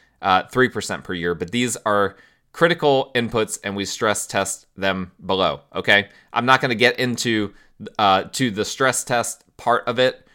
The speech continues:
We're just going to look at the data. But I just wanna say before we look at, uh, at these charts that he created, this is about as conservative as you could be with this data. It's very skewed towards renting versus owning,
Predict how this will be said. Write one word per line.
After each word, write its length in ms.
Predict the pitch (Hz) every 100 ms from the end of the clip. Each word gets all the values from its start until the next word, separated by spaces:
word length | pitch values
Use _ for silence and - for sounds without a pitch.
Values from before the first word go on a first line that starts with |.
| -
We're 100 | 107
just 220 | 101 110
going 240 | 117 110
to 360 | 104 107 98 98 - _ -
look 180 | 113 110
at 80 |
the 80 | 101
data. 260 | 98 101 82
But 140 | 78
I 80 | 123
just 140 | 190
wanna 160 | 220 226
say 180 | 170 165
before 260 | 123 143
we 160 | 131 123
look 220 | 117 151
at, 380 | - 104 98 - - _ _
uh, 240 | 107 98 90
at 180 | 117 -
these 180 | 107 -
charts 300 | 113 104 -
that 120 | 95
he 140 | 107
created, 560 | 90 101 87 87 87 90 _ _ _ _ _ _ _ - -
this 180 | 135
is 80 | -
about 300 | 214 170 160
as 160 | 139 139
conservative 880 | - 127 - 117 127 147 170 170 - - - _ _ _
as 460 | - 127 127 113 - _
you 220 | 101 117
could 220 | 127 135 95
be 220 | 110 104
with 180 | 101 107
this 160 | 104
data. 220 | - 90
It's 120 | 95 113
very 580 | 113 117 151 156 175
skewed 420 | 139 - 151 151 -
towards 340 | 123 117 92
renting 380 | 113 110 113 107
versus 320 | 104 - 104
owning, 460 | - 123 104 87